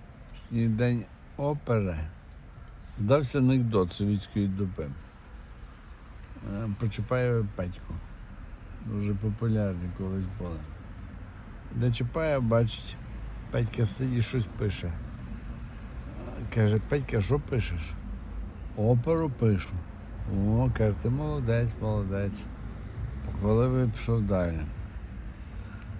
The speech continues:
Гадав, що той пише оперу, а він писав донос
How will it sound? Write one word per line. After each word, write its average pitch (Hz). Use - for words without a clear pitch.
Гадав, 117
що 117
той 120
пише 113
оперу, 135
а 113
він 151
писав 110
донос 139